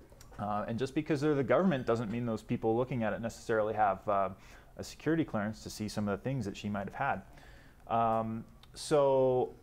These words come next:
uh, she felt very concerned about that afterwards when she reflected upon the event, and she joined in an A C L lawsuit. Uh, and then this gentleman also is a, uh, naturalized citizen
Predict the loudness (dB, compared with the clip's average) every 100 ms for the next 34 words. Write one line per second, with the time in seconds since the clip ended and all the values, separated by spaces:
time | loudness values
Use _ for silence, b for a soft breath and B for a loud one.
0 | 2 4 4 0 -4 -6 -6 -8 0 2
1 | 2 2 2 2 -2 -2 -2 2 2 4
2 | 4 4 2 0 0 0 -6 -4 -4 -4
3 | 0 0 0 -4 -2 -2 -4 -4 -4 -4
4 | -6 -6 -8 -8 -8 -8 -6 -4 -2 -4
5 | -6 -8 -4 0 0 0 -4 -4 -6 -6
6 | -10 -20 -20 B B B B B B 0
7 | 2 4 2 0 -4 -2 -2 -2 -4 -6
8 | -4 -6 -4 -4 -2 -2 -2 0 0 0
9 | 2 4 4 2 0 0 0 -2 -4 -4
10 | 0 2 2 0 -2 -6 B B B -2
11 | 0 2 2 0 0 2 2 2 -2 -4
12 | -2 -4 -4 -6